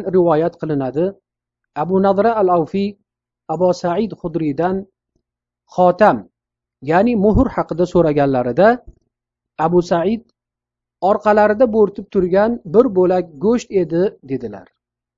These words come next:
Yigirma uchinchi hadis. قال حدثنا أبو الأشعث أحمد بن المقدام العجلي البصري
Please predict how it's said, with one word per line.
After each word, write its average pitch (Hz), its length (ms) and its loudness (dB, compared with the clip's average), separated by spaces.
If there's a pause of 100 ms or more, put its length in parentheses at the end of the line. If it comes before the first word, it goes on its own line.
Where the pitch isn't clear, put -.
(600)
Yigirma 190 520 0
uchinchi 180 340 -2
hadis. 160 600 -6 (1120)
قال 208 220 4
حدثنا 196 720 0
أبو 175 140 0
الأشعث 190 520 0 (460)
أحمد 165 360 -2
بن 180 180 -2
المقدام 160 560 -2 (120)
العجلي 170 680 -4
البصري 185 540 -2